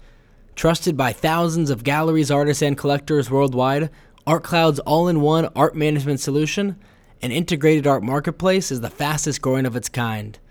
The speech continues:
Use Art Cloud's marketplace to discover and buy exceptional pieces tailored for your taste. Share your favorites with friends and fellow art enthusiasts, and use the app to visualize artwork in your own space. If you're an artist or gallery,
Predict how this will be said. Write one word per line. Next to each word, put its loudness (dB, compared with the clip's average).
Use 2
Art 4
Cloud's 0
marketplace 0
to -4
discover -2
and 2
buy 2
exceptional -4
pieces -4
tailored -2
for -8
your -6
taste. -8
Share 0
your 0
favorites 2
with -4
friends -2
and -4
fellow 0
art -4
enthusiasts, -2
and -4
use -2
the -6
app 0
to -4
visualize 0
artwork 0
in 0
your -2
own -2
space. -10
If -10
you're 4
an 4
artist 0
or 2
gallery, 0